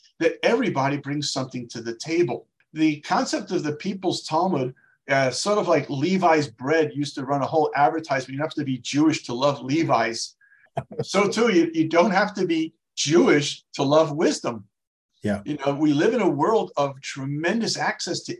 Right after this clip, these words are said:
Speaker 1: information, but information is knowledge.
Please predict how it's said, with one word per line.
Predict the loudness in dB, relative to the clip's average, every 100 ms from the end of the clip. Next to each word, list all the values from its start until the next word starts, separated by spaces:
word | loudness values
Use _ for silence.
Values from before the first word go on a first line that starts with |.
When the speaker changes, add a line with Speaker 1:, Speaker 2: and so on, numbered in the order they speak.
| -6
Speaker 1:
information, | -6 -4 -4 -4 -2 -2 -2 -4 -6
but | -8 -10
information | -10 -8 -8 -6 -8 -8 -10
is | -10
knowledge. | -8 -4 0 2 2 -2 -6 -18